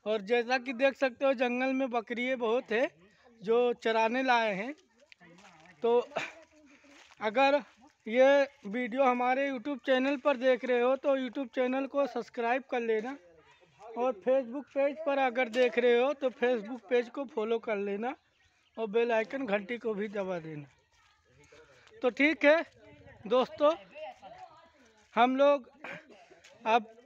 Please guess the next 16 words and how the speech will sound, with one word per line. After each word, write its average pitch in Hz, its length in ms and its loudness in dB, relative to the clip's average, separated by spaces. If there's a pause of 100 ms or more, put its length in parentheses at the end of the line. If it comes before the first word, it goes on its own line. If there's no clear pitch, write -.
(180)
शूटिंग 277 340 -4
के 285 140 0
लिए 285 220 0
तैयार 262 500 0
हो 269 160 4
रहे 254 240 2
हैं, 285 220 -2 (1000)
क्योंकि 247 300 -4
पूरा 262 340 0
setup 254 420 -2
करना 254 280 0
है। 262 240 0 (1160)
और 240 140 -2
अभी 240 280 0
हम 254 220 0
लोग 269 240 0